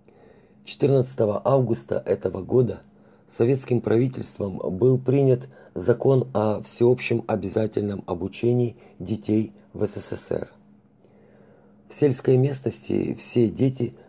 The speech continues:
должны получать знания в объеме четырехлетнего курса начальной школы, а вот уже в городах и поселениях знания должны даваться детям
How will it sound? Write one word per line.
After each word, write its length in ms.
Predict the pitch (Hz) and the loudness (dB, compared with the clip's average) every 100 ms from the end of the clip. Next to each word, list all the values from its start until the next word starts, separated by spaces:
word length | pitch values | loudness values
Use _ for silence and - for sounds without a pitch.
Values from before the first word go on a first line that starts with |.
| - | -4
должны 460 | 107 104 101 123 | 0 0 2 0
получать 520 | 117 104 104 104 101 | 2 -2 -2 -4 -4
знания 560 | - 95 117 123 120 - | -2 -2 0 0 -2 -4
в 120 | - 101 | -4 -2
объеме 520 | 92 101 120 123 - - _ | 0 2 4 4 -2 -18 _
четырехлетнего 840 | - - 131 127 120 135 131 131 131 | -14 -2 2 4 4 2 2 2 2
курса 360 | 131 110 - | 0 -6 -4
начальной 520 | - 110 - 107 113 113 | -4 -4 -2 0 0 -2
школы, 500 | - - 87 85 - _ _ _ - | -4 -8 -6 -8 -10 _ _ _ -12
а 100 | - | -2
вот 220 | 104 117 117 | 2 4 2
уже 200 | 98 110 | 2 0
в 80 | |
городах 580 | 82 107 104 92 90 - - - - | 2 2 2 2 2 0 -18 -18 -10
и 60 | |
поселениях 760 | - 107 - 113 143 143 85 - - - - - | -2 -2 0 0 2 0 -2 -6 -20 -20 -20 -18
знания 460 | - 107 135 131 107 | -4 0 2 2 2
должны 400 | 101 92 113 104 | 0 -2 0 0
даваться 480 | 98 104 101 - | 0 -4 -6 -8
детям 400 | 90 117 123 120 | 0 0 0 -4